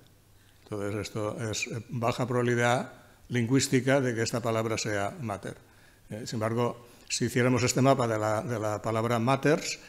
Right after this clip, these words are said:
aquí saldría un pico y aquí saldrían picos más bajos, porque en este contexto no, no es lógico que aparezca matters, mientras que aquí sí.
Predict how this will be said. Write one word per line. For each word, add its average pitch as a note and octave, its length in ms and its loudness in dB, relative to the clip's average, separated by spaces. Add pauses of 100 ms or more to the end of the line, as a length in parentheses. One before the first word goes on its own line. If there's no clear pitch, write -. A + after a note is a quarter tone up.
(120)
aquí A#2+ 200 -2
saldría A#2 300 0
un A#2+ 100 0
pico C3+ 300 0
y C3 80 2
aquí A2 180 -2
saldrían G#2+ 420 -4
picos G#2+ 300 -8
más G2+ 200 -6
bajos, A#2 440 -4 (380)
porque G#2 420 -6
en A2 120 -4
este G#2+ 200 -4
contexto A2+ 440 -4
no, A2 140 -4
no A2+ 300 -4
es G2+ 100 -6
lógico G#2+ 380 -6
que A2+ 80 -6
aparezca A2 400 -6
matters, A#2+ 500 -4
mientras A2+ 260 -12
que A2 80 -12
aquí G#2+ 180 -10
sí. D#3+ 160 -12